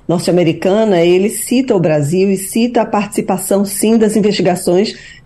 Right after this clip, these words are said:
da Polícia Federal brasileira nesse caso. A repercussão aqui é enorme, como tudo que tá ocorrendo no Ori-, Oriente Médio nesse momento.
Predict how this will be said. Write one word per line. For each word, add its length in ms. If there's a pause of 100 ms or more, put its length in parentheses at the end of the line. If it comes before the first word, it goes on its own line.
da 100
Polícia 360
Federal 360
brasileira 520
nesse 260
caso. 420 (260)
A 80
repercussão 760
aqui 300
é 80
enorme, 540
como 260
tudo 400
que 160
tá 400
ocorrendo 640 (220)
no 120
Ori-, 500
Oriente 460
Médio 440
nesse 260
momento. 560